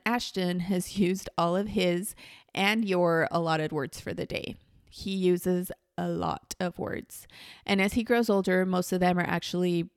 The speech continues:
really interesting to listen to. Uh, my favorite is when he uses big words that he learns from his many hours of reading, and sometimes he pronounces them wrong 'cause he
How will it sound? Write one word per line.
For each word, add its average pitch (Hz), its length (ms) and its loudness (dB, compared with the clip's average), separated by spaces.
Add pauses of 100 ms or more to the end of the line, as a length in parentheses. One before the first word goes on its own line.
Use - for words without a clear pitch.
(220)
really 233 280 4
interesting 180 520 -2
to 170 60 -4
listen 196 320 -2
to. - 320 -4 (460)
Uh, 180 280 6 (320)
my 190 220 2
favorite 220 720 2
is 185 340 2
when 175 140 2
he 202 100 0
uses 175 380 -2
big 170 240 0
words 165 320 -2
that 165 160 0
he 175 180 -2
learns 165 440 -2
from 175 180 -2
his 170 200 -2
many 165 280 0
hours 165 260 -2
of 170 140 -6
reading, 175 460 -2
and 175 200 -4
sometimes 175 360 -4
he 180 100 -4
pronounces 185 520 -6
them 202 140 -4
wrong 214 320 -4
'cause 208 200 -6
he 190 200 -6